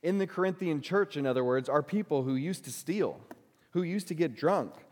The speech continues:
who used to use other people's bodies to relieve their sexual urges the way you use a toilet to relieve your urge to urinate.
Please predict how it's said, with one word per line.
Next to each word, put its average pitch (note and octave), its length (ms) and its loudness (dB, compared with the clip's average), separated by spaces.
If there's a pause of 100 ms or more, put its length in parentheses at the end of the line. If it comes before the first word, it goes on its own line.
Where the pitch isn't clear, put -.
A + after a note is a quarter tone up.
(180)
who E3 100 -2
used F#3+ 280 0
to F3+ 80 -2
use F3 340 -2
other E3+ 180 4
people's D#3+ 340 -2
bodies E3 420 2
to - 140 -6
relieve D3 340 -2
their D3 120 0
sexual D#3 480 0
urges C3 360 -2
the C#3 80 -4
way C#3+ 120 2
you D3 120 0
use D3 180 -4
a C3+ 60 -4
toilet E3+ 580 -2
to C#3+ 100 -6
relieve C#3+ 300 0
your C#3+ 160 0
urge D3+ 240 -2
to C#3+ 100 -10
urinate. C#3+ 500 -2